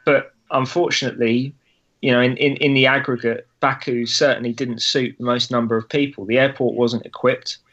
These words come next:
to handle, um, as many planes as it needed to be. I think there were only three direct flights scheduled per week between London and Baku, which <laughs> is clearly insufficient,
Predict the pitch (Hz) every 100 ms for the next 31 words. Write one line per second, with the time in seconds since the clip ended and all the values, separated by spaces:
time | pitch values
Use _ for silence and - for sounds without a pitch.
0 | _ - - _ - 120 123 120 113 110
1 | 110 _ _ _ - 113 110 110 - _
2 | _ _ - 120 123 117 113 123 113 113
3 | 113 117 120 123 117 - 113 117 127 139
4 | 151 123 123 120 117 - 131 123 120 117
5 | 117 - - 123 113 - - 123 113 110
6 | 107 127 113 120 120 - 120 120 110 113
7 | 113 110 110 110 110 - 110 120 123 _
8 | - - - - - - 127 - 139 123
9 | - - 180 151 - 185 160 143 143 160
10 | 147 151 - 156 - 131